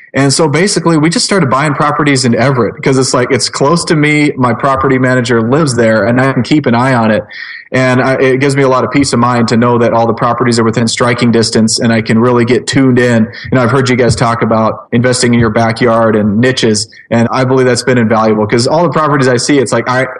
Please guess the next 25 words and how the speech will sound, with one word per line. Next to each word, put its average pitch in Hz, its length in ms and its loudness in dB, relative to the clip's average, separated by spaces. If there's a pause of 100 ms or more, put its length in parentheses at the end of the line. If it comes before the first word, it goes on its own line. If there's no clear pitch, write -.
(380)
I 123 100 0
see 180 200 0
the 139 140 2
address 131 400 0
and 127 80 0
I 120 80 2
know 131 140 2
what 165 140 2
street 147 280 0
it's - 160 0
on. 110 240 0
It's 113 120 -4
like, 113 140 0
"Okay, 139 240 0
that's 127 240 0
three 151 140 2
blocks 131 340 0
north 127 260 0
of 123 80 0
that 127 120 2
other 151 160 0
one 127 100 2
I 120 60 2
looked 113 260 0
at." 117 200 0